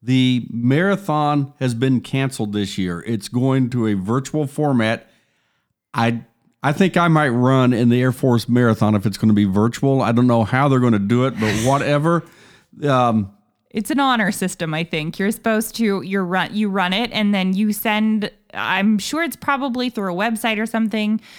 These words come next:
Speaker 2: You track your time, and you send them your times, and then they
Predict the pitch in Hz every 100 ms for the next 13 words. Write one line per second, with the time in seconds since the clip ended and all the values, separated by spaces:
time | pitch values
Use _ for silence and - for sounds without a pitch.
0 | - _ 196 190 - 214 214 214 214 214
1 | 208 202 202 208 208 _ _ _ 185 180
2 | 175 175 180 175 196 196 190 185 180 180
3 | 185 180 175 175 170 160 156 156 151 147
4 | 151